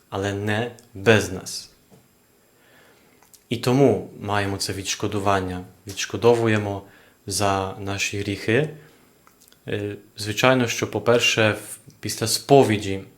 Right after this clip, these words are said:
маємо цю покуту, яку священник нам задає, е, щоби ми відшкодували за ці скоєні гріхи. Е,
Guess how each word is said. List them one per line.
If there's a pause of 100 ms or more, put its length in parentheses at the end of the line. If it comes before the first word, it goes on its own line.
(140)
маємо
цю
покуту, (260)
яку
священник
нам
задає, (760)
е,
щоби
ми
відшкодували
за (120)
ці
скоєні
гріхи. (1500)
Е,